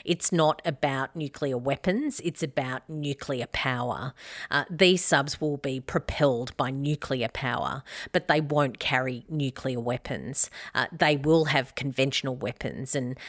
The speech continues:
Albanese has said that he's emphasised that to our Pacific neighbours. He remains firmly committed to a treaty that's in the region. It's called the Treaty of Rarotonga.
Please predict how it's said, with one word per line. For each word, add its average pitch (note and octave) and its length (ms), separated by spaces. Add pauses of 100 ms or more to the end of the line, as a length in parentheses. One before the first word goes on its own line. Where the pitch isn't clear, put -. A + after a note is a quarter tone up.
(140)
Albanese C3+ 680
has A#2 100
said B2+ 240
that - 140
he's C3+ 200
emphasised B2+ 640
that - 240
to D3 180
our B2 200
Pacific C#3+ 520
neighbours. D3+ 600 (240)
He F3 180
remains D#3+ 460
firmly E3 500
committed C3+ 480
to C3+ 140
a A#2+ 40
treaty B2+ 640 (280)
that's - 240
in C#3+ 160
the C3+ 80
region. B2+ 420
It's - 160
called C#3 240
the C3 60
Treaty C3 500
of A#2+ 120
Rarotonga. C3 800